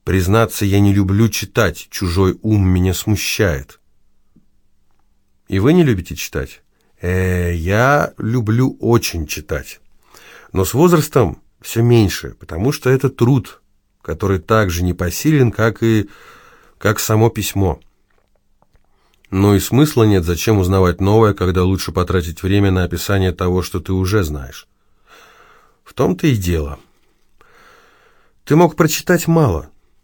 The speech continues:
но ты мог вычитать из этого что-то общее, что тебе так или иначе становится известным из других произведений, и что, сличать их друг с другом по качеству или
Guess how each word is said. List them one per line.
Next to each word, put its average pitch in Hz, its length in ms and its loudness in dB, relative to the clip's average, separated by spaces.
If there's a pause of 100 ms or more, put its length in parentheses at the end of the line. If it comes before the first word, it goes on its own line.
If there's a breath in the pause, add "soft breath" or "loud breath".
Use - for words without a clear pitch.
(680)
но 107 180 2
ты 160 240 2
мог 147 300 6
вычитать 117 640 -4
из 104 140 -2
этого 80 400 -2 (260)
что-то 156 580 -2
общее, 95 580 -2 (560)
что - 280 -2
тебе 120 400 0
так - 520 -2
или 98 260 0
иначе 151 360 0
становится 123 640 0
известным 117 640 0 (220 loud breath)
из 104 160 -2
других 123 400 -2
произведений, 123 800 0 (1080)
и 107 280 2
что, 92 400 -2
сличать 104 600 -2
их 104 120 -2
друг 104 220 -2
с 92 60 -8
другом 113 380 0
по 101 140 0
качеству 107 640 -4
или 92 380 -2